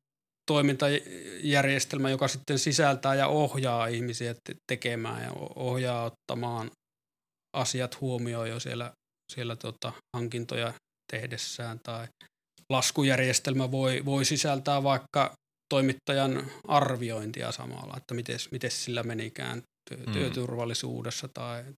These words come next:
Speaker 1: tai sen työn laadussa, että ne tul-, tuleekin, niinku, osaksi muita järjestelmiä, ja ainakin osittain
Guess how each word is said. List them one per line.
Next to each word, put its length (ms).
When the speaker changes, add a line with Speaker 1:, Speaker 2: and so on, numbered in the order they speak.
Speaker 1:
tai 200
sen 120
työn 260
laadussa, 600
että 140
ne 80
tul-, 320
tuleekin, 480
niinku, 260
osaksi 380
muita 360
järjestelmiä, 720
ja 200
ainakin 500
osittain 600